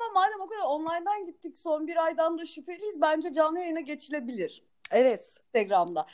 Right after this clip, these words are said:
Speaker 1: Ya çünkü garip bir şey de fark ettim tabii. Bu arada biraz, e, gömmüş olsak da.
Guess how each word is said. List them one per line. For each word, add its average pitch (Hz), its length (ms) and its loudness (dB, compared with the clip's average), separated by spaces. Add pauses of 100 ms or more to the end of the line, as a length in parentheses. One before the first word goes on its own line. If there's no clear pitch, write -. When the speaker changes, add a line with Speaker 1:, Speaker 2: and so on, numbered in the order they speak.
(140)
Speaker 1:
Ya 311 120 8
çünkü 440 260 -2
garip 349 280 0
bir 359 60 -6
şey 466 160 4
de 392 80 4
fark 202 280 2
ettim 190 220 -12
tabii. 175 180 -16
Bu 220 80 -4
arada 220 220 -4
biraz, 220 440 2
e, 196 460 0 (640)
gömmüş 214 560 2
olsak 220 540 -2
da. 220 160 -2